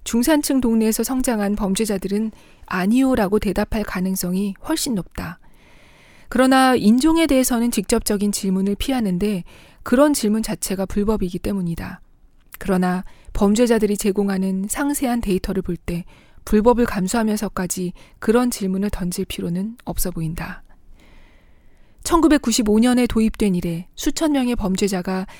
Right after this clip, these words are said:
엘에스아이알 질문지를 작성했다. 통계 전문가들은 이를 토대로 재범 위험성을 측정하는 시스템을 고안했다. 범죄자들은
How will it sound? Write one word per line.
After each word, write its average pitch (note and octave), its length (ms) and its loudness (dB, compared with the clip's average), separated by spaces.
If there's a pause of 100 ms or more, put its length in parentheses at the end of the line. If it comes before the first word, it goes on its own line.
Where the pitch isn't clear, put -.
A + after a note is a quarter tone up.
(160)
엘에스아이알 G3 920 2
질문지를 G3+ 580 -2
작성했다. F3 800 -6 (640)
통계 D#4+ 260 6
전문가들은 G#3+ 720 4
이를 G#3 260 2
토대로 G3 440 2 (300)
재범 G#3+ 440 2
위험성을 F#3+ 500 0
측정하는 A3 540 -4
시스템을 G3+ 600 -2
고안했다. E3+ 720 -6 (640)
범죄자들은 G3 720 2